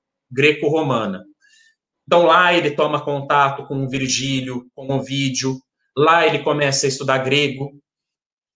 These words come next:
e frequentar muito assiduamente esses saraus, esses eventos culturais que ocorriam,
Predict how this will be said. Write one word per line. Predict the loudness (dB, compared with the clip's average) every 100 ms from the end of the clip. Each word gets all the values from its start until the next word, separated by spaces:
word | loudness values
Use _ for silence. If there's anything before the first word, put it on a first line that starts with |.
| _ -20 _ _ -8
e | -8 -8 -12 _ 0
frequentar | 2 4 2 2 2 4 2 -2 -12 _ _ _ _ _ _
muito | -12 -4 0 2 4
assiduamente | 2 2 2 2 0 -4 -4
esses | -4 -2 0
saraus, | 2 4 6 6 4 0
esses | -2 0
eventos | 0 0 -4 -6
culturais | -6 0 0 0
que | 2
ocorriam, | 2 4 0 0 -2 -4